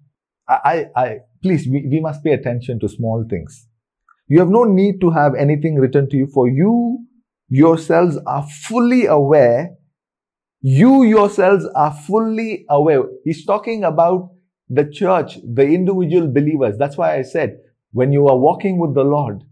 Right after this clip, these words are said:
when you are truly baptized in the Holy Spirit and you are built a life by the word of the Lord, you will be aware. Let's read this.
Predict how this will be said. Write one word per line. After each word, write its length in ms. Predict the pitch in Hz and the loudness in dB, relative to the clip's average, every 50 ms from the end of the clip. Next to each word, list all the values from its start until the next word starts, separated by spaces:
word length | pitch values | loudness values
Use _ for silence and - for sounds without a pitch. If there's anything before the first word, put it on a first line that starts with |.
| _ _ _ _ _ _ _ _ _ _ | _ _ _ _ _ _ _ _ _ _
when 200 | - 117 123 135 | -4 -2 0 0
you 120 | 135 143 | 2 2
are 60 | 139 | 0
truly 640 | 143 - - - 170 175 180 175 180 180 175 170 - - _ - | -2 -4 -6 -4 -4 -2 -2 -2 -2 -2 -4 -6 -8 -14 _ 0
baptized 480 | 117 127 - - - 151 156 156 143 | 0 0 0 0 -2 -2 0 0 -2
in 80 | 143 143 | 0 0
the 100 | 135 131 | 0 0
Holy 220 | 139 135 135 127 | 0 0 0 -2
Spirit 320 | 123 - 139 160 147 135 - | -4 -4 -4 -2 -2 -2 -2
and 160 | 117 123 120 | -2 -2 0
you 120 | 123 123 | 2 2
are 80 | 120 120 | 2 0
built 440 | 110 104 107 123 170 185 185 185 175 | -2 -4 -2 0 2 2 0 0 -2
a 80 | 131 | -4
life 380 | 139 131 131 139 160 160 143 123 | -2 0 0 0 0 0 0 0
by 160 | 127 127 127 | 0 0 0
the 320 | 120 123 120 120 120 - - _ _ _ | 0 -2 -2 -4 -6 -10 -16 _ _ _
word 280 | - 113 123 143 156 156 | 0 2 4 4 4 4
of 140 | 151 131 120 | 2 2 2
the 100 | 127 123 | 2 4
Lord, 240 | 135 143 131 107 104 - - _ _ _ _ - | 4 4 2 0 -2 -8 -18 _ _ _ _ -6
you 280 | 127 127 151 175 180 | 0 2 4 4 4
will 580 | 180 165 143 135 143 180 208 214 220 214 208 156 | 4 4 4 4 4 6 6 4 4 2 0 0
be 400 | 139 180 180 175 165 156 139 151 - | 0 2 2 2 0 -2 -4 -6 -6
aware. 760 | 123 120 127 127 113 110 123 123 123 117 110 104 92 87 - - - - - _ _ _ _ _ _ _ _ _ _ _ _ _ _ _ _ _ _ _ - | -4 -2 -2 -2 -2 -4 -6 -6 -6 -6 -6 -6 -6 -8 -10 -14 -20 -20 -20 _ _ _ _ _ _ _ _ _ _ _ _ _ _ _ _ _ _ _ -2
Let's 240 | 135 160 180 - - | 0 0 0 0 0
read 280 | 156 135 135 127 110 | 0 0 0 0 0
this. 280 | 101 95 - - - _ | -4 -8 -10 -12 -20 _